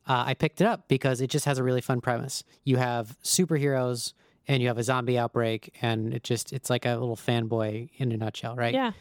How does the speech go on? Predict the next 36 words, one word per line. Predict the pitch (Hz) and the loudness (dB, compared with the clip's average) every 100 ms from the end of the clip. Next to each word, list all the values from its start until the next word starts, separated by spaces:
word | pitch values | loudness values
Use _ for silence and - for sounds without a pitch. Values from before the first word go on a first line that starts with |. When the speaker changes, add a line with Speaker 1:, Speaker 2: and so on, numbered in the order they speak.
| - - | -18 -6
Speaker 2:
totally. | 202 190 175 180 | -2 -2 -4 -2
Speaker 1:
I, | 143 | 0
I | |
don't | 147 | 2
wanna | 143 135 | 2 2
give | 135 131 | 0 2
anything | 131 131 139 127 | 0 0 0 2
away, | 123 123 127 | 2 2 2
but | 123 120 | 2 0
everything | 120 120 120 | 0 -2 -2
is, | 120 | -2
like, | 113 113 | -2 -2
really | 113 113 113 123 | -2 0 -2 -2
intermeshed, | 117 113 117 131 - | -4 -2 0 -2 -2
and, | 113 | -4
like, | 110 - | -4 -6
the | - | -8
story | - 131 123 110 | -2 0 0 -2
gets | 110 110 | -6 -8
very, | 107 123 120 113 113 107 _ _ _ 143 | -2 0 0 -2 -4 -8 _ _ _ -4
it's, | 143 | -2
it's | 139 147 | 0 2
a | |
lot | 151 160 117 | 2 0 -2
deeper | 123 127 117 | -2 0 0
than | 113 | 0
I | 110 | -4
was | 101 | -6
expecting | - 117 113 120 | -8 -8 -8 -10
it | 123 | -12
to | - | -12
be. | 135 - | -14 -2
Speaker 2:
Oh, | 415 240 | 0 2
I | 220 | 2
love | 269 240 | 0 -2
that. | - | -4